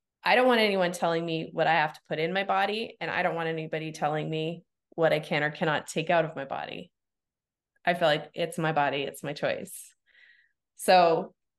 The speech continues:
that's the principle. The principle is body autonomy.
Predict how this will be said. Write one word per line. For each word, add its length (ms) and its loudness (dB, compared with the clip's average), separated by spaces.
that's 240 2
the 80 0
principle. 540 -2
The 100 -6
principle 340 -6
is 100 -10
body 680 -2
autonomy. 640 0